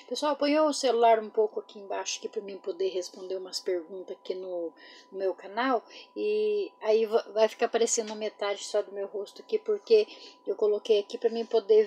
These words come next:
ver aqui no, no computador e ali também. E ficou meio baixinho aqui, né?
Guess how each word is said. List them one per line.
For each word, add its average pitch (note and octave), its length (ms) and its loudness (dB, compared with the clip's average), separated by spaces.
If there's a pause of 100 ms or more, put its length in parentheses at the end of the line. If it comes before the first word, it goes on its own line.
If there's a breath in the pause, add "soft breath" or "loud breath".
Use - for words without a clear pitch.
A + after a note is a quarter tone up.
ver G#3 160 8
aqui G#3 260 -4
no, F#3+ 380 -8
no F#3+ 100 -10
computador G#3 880 2
e A#3 100 4
ali A#3 300 4
também. F#3+ 440 -4
E - 20 -16
ficou - 260 -2
meio A3+ 240 2
baixinho G#3+ 640 -4
aqui, A3 220 -4
né? G#3+ 180 -10